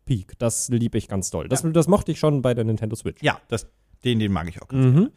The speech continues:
Speaker 2: Den mag ich wirklich ganz gerne. Übrigens, wenn du diese PlayStation Essentials dir holst über PlayStation Plus,
Speaker 1: Mhm.
Speaker 2: also für den Reich, kriegst du God of War, Bloodborne, Days Gone, Until Dawn, Detroit, Battlefield One, Infamous,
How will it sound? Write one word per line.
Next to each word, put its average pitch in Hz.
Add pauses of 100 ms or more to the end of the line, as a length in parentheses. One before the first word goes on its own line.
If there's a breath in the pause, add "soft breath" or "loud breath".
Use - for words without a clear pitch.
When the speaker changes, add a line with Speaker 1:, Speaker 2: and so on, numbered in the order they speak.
(420 soft breath)
Speaker 2:
Den 175
mag 127
ich 92
wirklich 120
ganz 110
gerne. 98 (220 loud breath)
Übrigens, 220
wenn 175
du 165
diese 165
PlayStation 170
Essentials 135
dir 104
holst 135
über 127
PlayStation 113
Plus, -
Speaker 1:
Mhm. 127
Speaker 2:
also 107
für 165
den 110
Reich, 170 (200)
kriegst -
du 95
God 160
of 240
War, 107
Bloodborne, 196
Days 151
Gone, 160
Until 175
Dawn, 156
Detroit, 147
Battlefield 196
One, 156
Infamous, 170